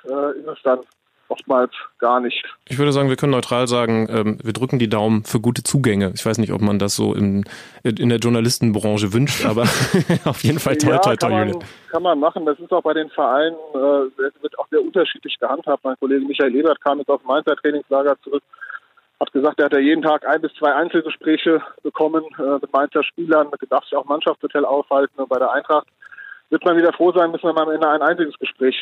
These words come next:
Speaker 1: exklusiv bekommt. Ähm, ja, das, wie gesagt, wird bei den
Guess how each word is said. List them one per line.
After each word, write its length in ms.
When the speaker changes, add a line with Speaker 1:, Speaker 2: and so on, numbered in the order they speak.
Speaker 1:
exklusiv 560
bekommt. 500
Ähm, 360
ja, 200
das, 120
wie 80
gesagt, 260
wird 140
bei 120
den 220